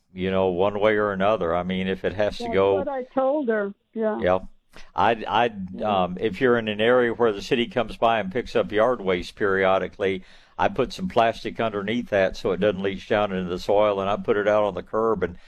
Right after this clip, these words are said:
Speaker 1: let the city bring that big truck by and haul it off to the landfill.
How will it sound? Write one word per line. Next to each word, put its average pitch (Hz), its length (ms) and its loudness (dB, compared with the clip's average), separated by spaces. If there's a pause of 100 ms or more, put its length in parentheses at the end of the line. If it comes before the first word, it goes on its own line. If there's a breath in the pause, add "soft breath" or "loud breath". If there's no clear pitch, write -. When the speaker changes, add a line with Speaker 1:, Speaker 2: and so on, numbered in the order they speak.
(180 soft breath)
Speaker 1:
let 107 160 0
the 95 80 -8
city 110 240 0
bring 107 240 0
that 107 220 2
big 107 220 4
truck 127 300 0
by 98 280 2
and 90 280 -4
haul 110 300 2
it 104 60 2
off 104 220 0
to 110 80 -4
the 90 100 0
landfill. 92 580 0